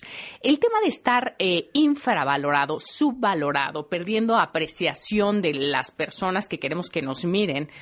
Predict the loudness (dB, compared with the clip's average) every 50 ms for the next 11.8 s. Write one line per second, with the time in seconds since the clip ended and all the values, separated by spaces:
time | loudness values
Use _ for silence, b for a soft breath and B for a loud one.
0 | B B B B B -6 -2 0 0 0 2 2 4 4 4 4 4 2 2 0
1 | -2 -4 -2 -2 0 0 0 2 0 2 2 2 2 2 0 0 -4 -4 -2 -2
2 | -2 -2 -2 -4 -4 -4 -2 0 0 0 2 0 -2 -2 -2 -2 -2 0 -2 -2
3 | -4 -4 -4 -4 -4 -4 -2 0 0 0 0 0 -2 -6 -8 -2 0 2 2 2
4 | 0 -2 -6 -10 -10 -10 -10 -6 -4 -2 -2 0 0 -2 -4 -2 -2 -4 -4 -2
5 | 0 0 0 2 2 2 0 0 -2 -4 -8 -18 B B B B B B B B
6 | _ _ 0 2 2 4 4 4 4 4 2 2 2 0 0 0 -2 -6 -6 -4
7 | -4 -4 -4 -2 -2 -2 -2 0 -2 -2 -2 -2 -4 -4 -6 -8 -6 -6 -4 -2
8 | -2 -2 -2 -2 -2 -2 -4 -2 -2 0 0 0 2 2 2 2 0 -2 -4 -6
9 | -10 -8 -6 -8 -4 -2 -2 -2 -2 -6 -8 -8 -12 -14 -14 -16 -12 -6 -4 -2
10 | -2 -2 -4 -4 -2 -2 0 0 0 0 0 0 0 0 0 -2 -4 -8 -10 -10
11 | -10 -8 -4 -2 -2 -2 -2 -2 0 0 0 0 0 -6 -10 -10